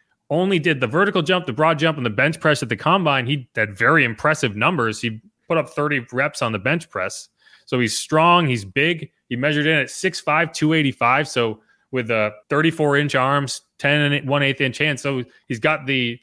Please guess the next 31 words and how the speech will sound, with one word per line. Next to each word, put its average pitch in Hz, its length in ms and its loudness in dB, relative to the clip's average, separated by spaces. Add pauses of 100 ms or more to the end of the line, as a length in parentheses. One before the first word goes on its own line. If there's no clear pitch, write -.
kind 147 180 0
of 113 40 -6
prototypical 156 720 0
size 135 380 2
that 135 60 -8
the 127 80 -8
Saints 127 320 -4
would 131 80 -6
look 113 200 -2
for. 107 440 -6 (520)
Um, 117 340 2
he's 127 180 0
athletic, 127 680 -2 (540)
right? 139 260 0
He 120 300 -6
had 127 140 0
a 123 60 2
nine-foot-nine-inch 135 880 -2
broad 139 220 2
jump, 127 220 0
thirty-four-inch 160 600 2
vertical 131 340 0
jump, 120 260 -2
which 113 140 -4
is 113 240 -4 (420)
very 160 300 4
good 143 180 2
for 117 180 0
an 101 120 -2
edge 131 180 -2
rusher 98 440 -8